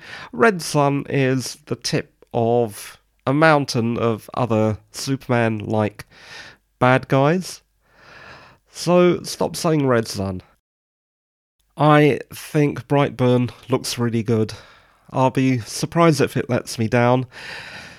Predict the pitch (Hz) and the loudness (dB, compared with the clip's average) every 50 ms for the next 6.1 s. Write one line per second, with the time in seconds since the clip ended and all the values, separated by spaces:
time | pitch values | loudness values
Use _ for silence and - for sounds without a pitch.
0 | - - _ _ _ _ - - 117 113 131 120 - 117 - - 101 - - 104 | -20 -20 _ _ _ _ -6 -2 0 2 2 0 0 -2 -4 -2 -2 -2 -2 -4
1 | - 104 107 - - 107 98 - 101 95 95 95 98 98 - _ _ _ _ _ | -4 -4 -4 -4 -4 -6 -4 -2 -2 -2 -2 -4 -6 -8 -12 _ _ _ _ _
2 | - - - - - - - - - - _ _ _ _ _ _ _ _ _ _ | -20 -20 -20 -20 -20 -18 -20 -20 -20 -20 _ _ _ _ _ _ _ _ _ _
3 | _ _ _ _ _ _ - 120 131 127 131 131 135 120 - - - _ _ _ | _ _ _ _ _ _ -6 0 2 4 4 4 4 2 0 -4 -8 _ _ _
4 | _ - 196 185 165 - - - - - - _ - - - - - - - 151 | _ 2 2 2 2 2 -2 -8 -10 -10 -12 _ -16 -16 -14 -14 -12 -6 -2 0
5 | 151 151 156 151 143 123 135 139 - - 127 123 127 131 127 127 123 123 127 123 | 2 4 4 4 2 2 -2 -4 -2 -2 0 0 2 2 4 4 4 4 2 0
6 | 113 - | -2 -6